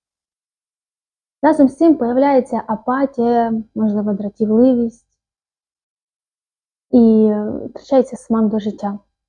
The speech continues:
Все це може плавно перейти у депресію, яка принесе за собою реальні фізичні хвороби. Отже, як ви розумієте, самотність, залишати людину на самоті — це найгірший варіант,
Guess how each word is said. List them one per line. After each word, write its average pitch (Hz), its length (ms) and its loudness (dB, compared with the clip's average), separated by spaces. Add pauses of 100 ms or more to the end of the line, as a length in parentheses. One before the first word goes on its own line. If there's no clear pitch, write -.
(460)
Все 339 120 2
це 302 80 4
може 254 220 4
плавно 240 380 0
перейти 220 460 0
у 214 80 0
депресію, 247 580 0
яка 226 360 -2
принесе 240 580 -2
за 214 100 -4
собою 233 500 4
реальні 240 420 -2
фізичні 214 680 -6 (120)
хвороби. 208 500 -2 (1700)
Отже, 233 180 2
як 226 180 2
ви 233 60 2
розумієте, 262 840 4 (720)
самотність, 247 760 0 (400)
залишати 220 640 0
людину 226 340 2
на 214 120 0
самоті — 208 500 -6 (100)
це 233 60 -4
найгірший 214 580 0
варіант, 240 380 0